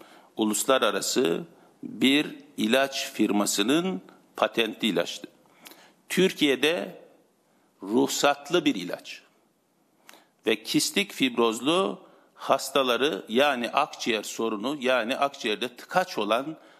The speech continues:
hastalara uygulanan ve bundan fayda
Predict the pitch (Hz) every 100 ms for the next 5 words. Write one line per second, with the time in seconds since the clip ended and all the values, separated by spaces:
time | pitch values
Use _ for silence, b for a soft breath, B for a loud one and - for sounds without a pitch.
0 | b - 139 139 - 143 120 117 165 -
1 | - 127 135 131 123 110 135 165 127 123
2 | 127 117 135 147 - 120 120 143 160